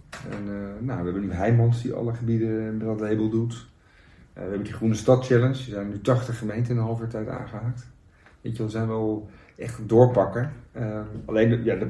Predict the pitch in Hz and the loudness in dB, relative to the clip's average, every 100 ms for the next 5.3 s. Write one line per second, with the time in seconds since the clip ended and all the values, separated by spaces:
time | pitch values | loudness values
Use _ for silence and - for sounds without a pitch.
0 | - - - - 127 131 131 117 110 107 | -4 0 2 6 4 4 0 0 0 0
1 | 107 104 - - - - _ - 92 101 | 0 -2 -8 -16 -18 -20 _ -12 -4 4
2 | 123 113 110 104 113 107 - - 123 120 | 6 6 2 -4 -4 -6 -6 -2 0 2
3 | 95 92 92 90 - - - - - - | -2 -4 -4 -4 -8 -16 -20 -16 -10 -4
4 | 120 139 131 127 120 - 117 113 87 - | -4 -4 -6 -6 -6 -2 -2 -2 -6 -10
5 | 85 82 | -12 -16